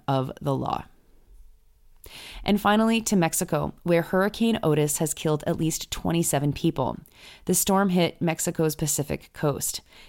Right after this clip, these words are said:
It was a Category five storm when it hit Acapulco and the state of Guerrero. The storm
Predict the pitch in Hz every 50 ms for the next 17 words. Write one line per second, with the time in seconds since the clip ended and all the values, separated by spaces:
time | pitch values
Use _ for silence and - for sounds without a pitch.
0 | - _ 185 185 - 196 180 190 185 - 185 208 208 214 208 208 214 208 202 196
1 | - - - 175 160 160 160 165 156 - - - - 160 160 151 143 139 - -
2 | - 165 160 - 156 151 165 165 - - - 156 151 - 160 147 - - 156 156
3 | 147 165 151 147 147 147 - - - - - - _ - 180 180 185 185 180 -
4 | - - 160 151 - - 151 147 147 151 143 143 143 143 135 135 - - - -
5 | 151 - _ - - - - - - - _ _ - 180 - - 202 185 185 185
6 | 185